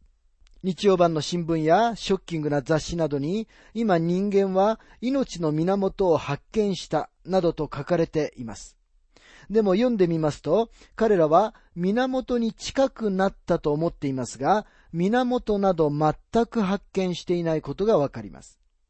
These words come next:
彼らは緑の葉っぱに顕微鏡を置きます。小さな細胞は一定の方向に並び、完全に死んでいます。しかし次の瞬間、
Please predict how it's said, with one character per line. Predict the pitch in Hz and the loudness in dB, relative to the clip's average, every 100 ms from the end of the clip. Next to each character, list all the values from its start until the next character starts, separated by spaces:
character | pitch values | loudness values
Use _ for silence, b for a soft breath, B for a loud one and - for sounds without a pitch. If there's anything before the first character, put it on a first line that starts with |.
| _ _ _ - | _ _ _ -2
彼 | 180 | 0
ら | 151 | 2
は | 139 170 240 b b b - | 2 4 2 b b b -2
緑 | 196 208 254 | 0 2 0
の | 247 214 | 2 0
葉 | 208 | 0
っ | 233 | -2
ぱ | - 190 | 0 0
に | 180 226 - b b | 0 -4 -8 b b
顕 | - 214 220 | 0 0 0
微 | 233 | -4
鏡 | - 202 | 0 2
を | 180 | 2
置 | 151 | 0
き | 120 | -4
ま | - | -16
す。 | - - _ _ _ b b b | -18 -20 _ _ _ b b b
小 | 233 247 | -6 -2
さ | 190 | 0
な | 165 | 0
細 | - 170 | 0 -2
胞 | 156 156 | 2 2
は | 151 151 | 4 2
一 | 156 - _ | -2 -8 _
定 | 254 247 | -2 0
の | 214 | 0
方 | 156 202 | 2 0
向 | - 180 | 0 -2
に | 165 | -2
並 | 156 147 139 | -2 0 0
び、 | 143 208 b b b | -2 -6 b b b
完 | - 220 247 | -6 -4 -2
全 | 240 240 226 | -2 -2 -2
に | 233 | -4
死 | - 170 | -4 -6
ん | 139 | -6
で | 117 | -6
い | |
ま | 92 - | -10 -18
す。 | - _ _ _ _ B B - - | -20 _ _ _ _ B B -20 -16
し | - | -4
か | 208 | -2
し | 180 | -2
次 | - 214 | -4 -4
の | 254 | -2
瞬 | 233 208 175 | -2 -2 -4
間、 | 156 147 180 | -4 -6 -8